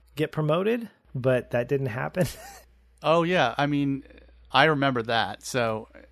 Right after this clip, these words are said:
Speaker 2: in, uh, the first Iron Man, he was essentially Tony's chauffeur and personal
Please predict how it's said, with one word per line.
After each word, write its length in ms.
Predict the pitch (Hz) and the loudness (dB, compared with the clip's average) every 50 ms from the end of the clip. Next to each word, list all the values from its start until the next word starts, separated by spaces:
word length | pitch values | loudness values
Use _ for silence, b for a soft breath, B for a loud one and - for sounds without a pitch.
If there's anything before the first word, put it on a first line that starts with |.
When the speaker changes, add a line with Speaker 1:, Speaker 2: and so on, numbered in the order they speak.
| _ _ _ _ - | _ _ _ _ -8
Speaker 2:
in, 360 | 151 143 143 143 147 143 139 | -4 -2 -2 0 0 0 0
uh, 340 | 135 123 123 120 117 117 113 - - - _ - | 0 -2 -2 -2 -2 -4 -6 -8 -12 -20 _ -10
the 440 | 127 127 123 120 120 117 117 113 107 | -8 -8 -6 -6 -8 -10 -10 -12 -8
first 360 | - - 123 135 139 - - | -4 -2 0 0 0 0 -2
Iron 260 | 117 113 107 104 98 | -2 0 -2 -4 -8
Man, 300 | 98 101 95 95 98 98 - _ - - | -10 -14 -14 -14 -16 -16 -20 _ -20 -20
he 300 | - - 127 127 127 127 | -16 -10 -8 -6 -6 -6
was 720 | 120 117 113 110 110 110 107 107 107 104 104 - - - - - _ _ _ _ _ _ _ _ _ - | -4 -6 -6 -6 -6 -8 -10 -10 -12 -12 -12 -12 -12 -12 -16 -20 _ _ _ _ _ _ _ _ _ -10
essentially 600 | 127 127 - - 139 143 143 - 135 117 120 113 | -10 -8 -4 -2 -2 -2 -2 -4 -6 -8 -8 -8
Tony's 560 | 104 - - 120 120 120 117 113 113 110 - - - | -8 -6 -6 -4 -4 -4 -6 -8 -8 -10 -12 -14 -12
chauffeur 560 | - - 123 117 - 113 107 107 107 113 - - - - | -8 -6 -6 -6 -4 -4 -4 -4 -4 -6 -8 -12 -16 -12
and 380 | - 117 110 104 107 101 95 - | -8 -8 -6 -6 -6 -8 -8 -4
personal 440 | - 127 113 - - 120 107 98 | -4 -4 -4 -4 -6 -8 -10 -10